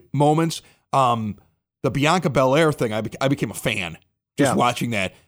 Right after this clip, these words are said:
Speaker 1: I was, I was with most of the crowd when Alexa Bliss was eliminated.
Speaker 2: Yeah.
Speaker 1: I felt like she was in there long enough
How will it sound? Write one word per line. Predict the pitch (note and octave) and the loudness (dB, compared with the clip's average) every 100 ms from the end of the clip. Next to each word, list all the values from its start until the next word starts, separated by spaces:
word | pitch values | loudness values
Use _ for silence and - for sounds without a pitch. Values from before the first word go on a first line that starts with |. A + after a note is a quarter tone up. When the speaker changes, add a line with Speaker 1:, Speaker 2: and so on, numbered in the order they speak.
| _ | _
Speaker 1:
I | C#3+ | 0
was, | D3+ E3 C#3 - _ _ _ - | 2 4 2 -4 _ _ _ -6
I | C#3 | -2
was | D#3 F#3+ G#3 D3+ | 2 4 2 0
with | D3+ F3+ - - | 0 0 0 -4
most | D3+ E3 - | 2 2 2
of | |
the | D3 | -4
crowd | - D3+ C3+ B2+ | 0 4 4 4
when | A#2 B2+ A#2 A2 A2 - | 0 0 0 -4 -8 -6
Alexa | B2 B2+ - | -4 -4 -4
Bliss | A2 A#2+ G#2+ | -4 -2 -2
was | A#2+ G#2 | -4 -4
eliminated. | G#2+ G2+ F#2 F2 E2+ - - | -4 -4 -6 -8 -10 -14 -6
Speaker 2:
Yeah. | C#3 F3+ | 0 2
Speaker 1:
I | - | 4
felt | G3+ | 4
like | F#3+ | 4
she | - | 2
was | G3+ D#3 | 0 2
in | E3 | 0
there | F#3 F3 | 4 4
long | D3 D3 D3+ | 4 4 2
enough | C3+ C3+ E3+ - | 2 2 0 -6